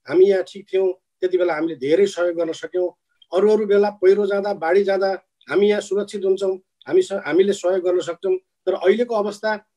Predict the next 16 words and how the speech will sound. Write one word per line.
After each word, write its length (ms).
नेपालको 540
भन्दा 260
पनि 180
भयावह 480
हामीहरू 520
बिचमा 360
छ 140
र 40
यो 200
भयावह 420
बिचमा 420
पनि 180
हामीले 280
आफ्नो 300
घाँस 240
काटेर 380